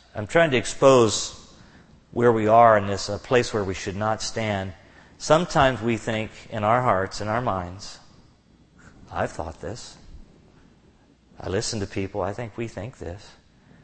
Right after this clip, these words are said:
Sometimes we think, "God's not quite all good." And if we were God, we wouldn't throw people in hell. If we were God, we wouldn't be as severe as the Bible states.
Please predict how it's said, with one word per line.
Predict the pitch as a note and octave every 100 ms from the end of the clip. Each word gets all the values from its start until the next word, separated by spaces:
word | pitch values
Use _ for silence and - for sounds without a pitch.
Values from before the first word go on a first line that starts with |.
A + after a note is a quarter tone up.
| _ -
Sometimes | - F3 - C3 G#2+
we | A2
think, | - G#2 G#2 - - - - _ _ -
"God's | G2 C#3 E3+ C#3
not | C3 B2+
quite | - C3 A2+
all | - G#2 G2
good." | E2 E2+ D#2 - - - - _ _ _ _ - -
And | A2+ G#2
if | G#2 -
we | C3 E3
were | C#3+
God, | A2 G2+ F#2+ F2+ F2 - _ _ - - -
we | A2 B2
wouldn't | A2 G#2+ G2+ F#2 - _ _ _
throw | - G#2
people | F#2+ G2+ - F#2+ F2+
in |
hell. | E2+ F2+ C#2+ - - -
If | G#2+ -
we | B2+ D3+
were | A2+
God, | F2+ G2 F#2+ F#2+ - - -
we | A#2+ F3
wouldn't | C#3 C3+ A2 F2
be | B2 G#2+ G#2+
as | G#2 F#2
severe | - G2+ G2+ A2 F#2 F#2 - -
as | G2+ F2+
the | G2+
Bible | F2 F#2+ F2+ F2 E2 -
states. | - - F#2+ -